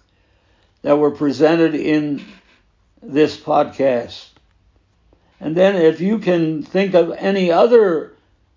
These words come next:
communication principles that you think are important, then put them down as well.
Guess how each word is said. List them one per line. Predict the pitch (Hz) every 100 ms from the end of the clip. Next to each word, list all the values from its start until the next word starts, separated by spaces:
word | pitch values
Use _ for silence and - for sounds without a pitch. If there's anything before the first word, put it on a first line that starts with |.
| _ _ _ _ _ _ _ _ _ _ _ _ _ _ -
communication | 165 170 165 160 160 165 156 143
principles | - 170 175 127 156 151 113
that | 143 143 - _ _ _ _ _ _
you | - 180 202
think | - 170 156
are | 147 143
important, | 139 101 143 143 151
then | 151 147
put | - 185 185
them | 175 170
down | 147 143 147 147
as | 135 120
well. | 147 151 123 -